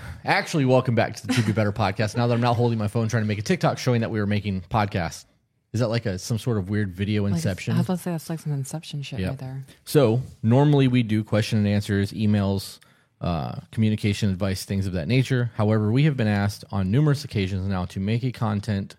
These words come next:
Speaker 1: make a content, make some content
Speaker 2: Right.
Speaker 1: where we do not talk about those things, and instead we just talk about whatever we want.
Speaker 2: Mm-hmm.
Speaker 1: And while we were driving to, um,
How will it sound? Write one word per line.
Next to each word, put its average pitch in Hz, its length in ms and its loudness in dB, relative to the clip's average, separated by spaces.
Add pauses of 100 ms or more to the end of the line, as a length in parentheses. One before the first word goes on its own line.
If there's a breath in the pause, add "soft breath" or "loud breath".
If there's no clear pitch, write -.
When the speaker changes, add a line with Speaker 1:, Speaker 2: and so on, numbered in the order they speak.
(180)
Speaker 1:
make 101 260 -4
a 95 140 -6
content, 87 380 -12
make 107 220 -4
some 180 200 0
content 95 480 0 (120)
Speaker 2:
Right. 135 380 -8 (260)
Speaker 1:
where 110 180 2
we 117 200 0
do 123 100 0
not 117 220 -2
talk 104 220 0
about 104 180 -2
those 98 200 -6
things, 92 340 -4
and 101 140 -4
instead 104 340 -2
we 104 180 -4
just 104 220 -4
talk 101 280 -2
about 92 240 -6
whatever 87 320 -2
we 85 140 -4
want. - 240 -10 (220 loud breath)
Speaker 2:
Mm-hmm. 156 280 -4
Speaker 1:
And 107 140 4
while 107 180 4
we 104 120 2
were 104 100 2
driving 98 480 -2
to, 98 500 -4 (560 soft breath)
um, 92 520 -4